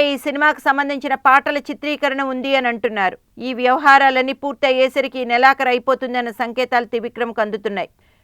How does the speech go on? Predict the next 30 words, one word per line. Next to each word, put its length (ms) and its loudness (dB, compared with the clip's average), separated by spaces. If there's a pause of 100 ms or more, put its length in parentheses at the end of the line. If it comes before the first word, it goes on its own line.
(120)
ఈ 160 -2
మూవీ 320 0
షూటింగ్ 400 -4
పూర్తయిన 380 0
తర్వాత 320 2 (120)
పవన్ 280 4
త్రివిక్రమ్ 480 -4
సినిమా 260 0
గురించి 320 -2
కొద్దిగా 420 0
సన్నబడతానని 840 0
మాట 220 0
ఇచ్చిన 300 -4
విషయం 320 -4
తెలిసిందే. 500 -6 (380)
అది 180 -2
జరగాలంటే 680 4
పవన్ 320 2
ఎటువంటి 380 -2
టెన్షన్స్ 540 -4
లేకుండా 360 0
కనీసం 420 -2
ఒక 140 -2
నెల 200 0
పాటు 280 2
తన 200 -4
బాడీ 340 2
మేకోవర్పై 600 -2
దృష్టి 320 -10
పెట్టాలి. 400 0